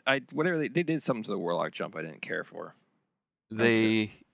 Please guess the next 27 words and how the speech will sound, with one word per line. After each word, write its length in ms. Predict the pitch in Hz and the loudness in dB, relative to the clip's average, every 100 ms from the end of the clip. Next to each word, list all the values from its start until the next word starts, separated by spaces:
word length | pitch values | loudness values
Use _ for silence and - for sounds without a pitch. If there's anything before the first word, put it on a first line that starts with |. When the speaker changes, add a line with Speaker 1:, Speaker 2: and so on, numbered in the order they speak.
| - | -4
Speaker 2:
they 100 | 117 | 0
fixed 300 | 107 131 - | 2 0 -2
the 80 | - | -4
infinite 320 | 117 - 110 | -4 -2 -4
grenade 360 | - 101 101 101 | 0 2 2 2
glitch. 500 | 107 104 - - - - | 2 2 2 -6 -10 -12
They 120 | - | -10
fixed 420 | 98 - 110 - - | -6 -4 -4 -4 -2
a, 540 | 101 98 98 95 95 _ _ - | 2 2 0 -2 -6 _ _ -2
uh, 360 | 95 92 90 - | 2 2 2 -2
a 60 | - | -4
range 460 | 95 101 107 107 - | 0 2 2 0 -4
for 100 | 98 | -8
the 100 | 92 | -2
melee 400 | 95 104 104 101 | 2 4 4 4
on 140 | 98 | 2
the 60 | 92 | -2
Warlock. 440 | 95 95 95 95 | 0 2 4 2
A 40 | 92 | 4
lot 140 | 143 | 4
of 60 | 127 | 4
Warlock 460 | 107 107 87 - | 4 6 6 4
tweaks 340 | - 101 85 - | -6 -10 -8 -8
are 40 | |
happening 360 | 92 90 - 87 | -2 -2 -2 -6
here, 320 | 92 92 92 | 0 2 2
so 360 | - 92 82 | 0 -4 -6